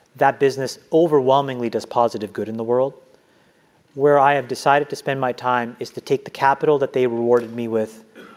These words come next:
and now focus on the structural changes that I can control.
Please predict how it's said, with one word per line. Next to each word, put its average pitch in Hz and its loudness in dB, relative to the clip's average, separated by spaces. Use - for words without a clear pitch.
and 131 -4
now 123 2
focus 127 0
on 120 -2
the 110 -6
structural 127 0
changes 113 -6
that 120 -2
I 117 4
can 117 -10
control. 101 -10